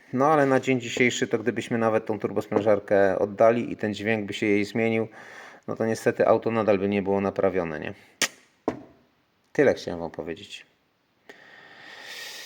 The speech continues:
Ojej. No i objeżdżone auto.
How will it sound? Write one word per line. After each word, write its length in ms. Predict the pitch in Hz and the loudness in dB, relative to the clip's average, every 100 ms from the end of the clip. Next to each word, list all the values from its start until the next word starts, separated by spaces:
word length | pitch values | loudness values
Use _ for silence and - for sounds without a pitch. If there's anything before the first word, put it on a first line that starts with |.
| - - - - _ _ | -16 -18 -18 -20 _ _
Ojej. 420 | 151 139 110 92 - - - - - - - - - - - - - - - - | 6 8 8 4 0 -2 0 -2 -2 -4 -8 -12 -18 -20 -20 -20 -20 -20 -20 -20
No 140 | 131 131 | -6 0
i 60 | |
objeżdżone 520 | 131 123 123 123 123 | 2 4 4 4 4
auto. 380 | 107 107 - 127 | 4 4 4 2